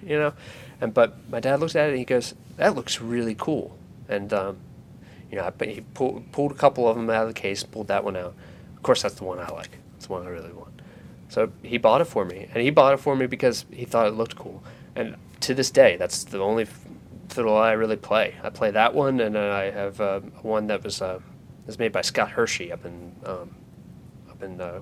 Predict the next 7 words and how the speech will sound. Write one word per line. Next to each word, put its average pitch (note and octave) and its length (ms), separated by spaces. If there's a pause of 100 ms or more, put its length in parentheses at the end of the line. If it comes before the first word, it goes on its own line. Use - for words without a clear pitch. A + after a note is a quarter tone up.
(180)
Mechanicsburg, G#2 520
Pennsylvania, F#2+ 600
between G2+ 260
those G2 140
two - 140
fiddles, F2 420 (540)
and, A2 220